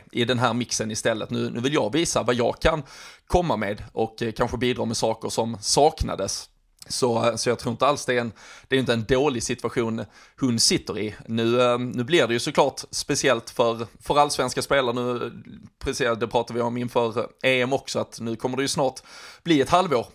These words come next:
utan matchspel för en sån som Janogy. Och sen så får man ju bara ett par, ja, men i stort sett ett par veckor av, av full, fullt matchande, eh, inför att en trupp ska tas ut sen, eller någon månad åtminstone. Så, eh,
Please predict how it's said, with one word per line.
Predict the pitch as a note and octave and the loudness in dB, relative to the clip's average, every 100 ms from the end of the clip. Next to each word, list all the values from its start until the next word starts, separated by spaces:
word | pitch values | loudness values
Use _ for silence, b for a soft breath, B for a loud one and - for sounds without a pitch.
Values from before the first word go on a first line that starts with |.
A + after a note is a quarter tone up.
| _ | _
utan | C3+ C3+ B2+ | -2 0 2
matchspel | B2 B2+ - - A#2+ | 2 -2 -4 -2 -2
för | C3 D#3 | -2 -2
en | D#3 | 0
sån | D3+ | -2
som | - A2+ A2 | -2 -4 -4
Janogy. | - B2 C3 A2 A2 A#2 | -4 -2 0 -2 -2 -4
Och | A2 | -2
sen | A#2 | -4
så | A#2 | -2
får | A#2+ A#2 | -2 0
man | A2+ | 0
ju | C3 | 4
bara | E3 C3+ G#2+ - - | 6 4 -2 -6 -6
ett | A#2 | -2
par, | - A#2 A2+ - | 0 0 0 -6
ja, | A#2 | -6
men | A#2+ | -4
i | |
stort | - - A#2 | 0 0 0
sett | A#2 | -2
ett | G#2+ | -2
par | - | -4
veckor | A#2 B2+ - B2+ B2+ | -2 -2 0 0 0
av, | - B2 B2 | 2 2 4
av | C3 D3 C3 C#3+ | 0 2 0 0
full, | - C3 A2+ B B B B B | 0 0 0 B B B B B
fullt | - D#3+ A#2+ | 0 2 2
matchande, | C#3 C#3 - A2 G#2+ A2 - | 0 0 0 -2 0 -2 -4
eh, | - A2+ A2+ A#2+ | -2 -2 -2 -6
inför | B2+ A2+ A2+ | -4 -4 -4
att | A2 | -4
en | A#2+ | -6
trupp | A#2 A2+ | -6 -6
ska | - A2 | -6 -4
tas | B2 B2 | -2 0
ut | A2+ - | -2 -2
sen, | A2+ G#2+ | -2 -2
eller | A2+ | -6
någon | A2 A2 | -4 -4
månad | A2+ A2 A2 A2 | -2 -4 -6 -8
åtminstone. | A2+ A2+ A2+ - | -8 -8 -8 -8
Så, | G#2 - A#2 A2 | -8 -4 -2 0
eh, | A2 G#2+ | 0 0